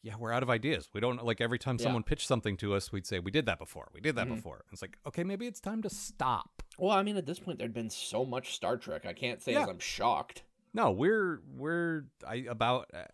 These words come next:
Speaker 1: episode, like, six hundred of seven fifty or something
Speaker 2: Yeah.
Speaker 1: ridiculous like that. Like, there've been well over five hundred episodes of Star Trek. So, yeah. Well, yeah, it's gotta be six hundred 'cause we're about on episode three hundred and we cover two a week.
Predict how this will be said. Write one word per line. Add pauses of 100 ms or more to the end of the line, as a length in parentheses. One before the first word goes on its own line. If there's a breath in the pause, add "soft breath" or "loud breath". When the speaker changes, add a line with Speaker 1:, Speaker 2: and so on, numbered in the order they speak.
(120)
Speaker 1:
episode,
like,
six
hundred
of (340)
seven
fifty
or
something
Speaker 2:
Yeah.
Speaker 1:
ridiculous
like
that.
Like,
there've
been
well
over
five
hundred
episodes
of
Star
Trek. (1080)
So,
yeah. (680)
Well,
yeah,
it's
gotta
be
six
hundred
'cause
we're
about
on
episode
three
hundred
and
we
cover
two
a
week.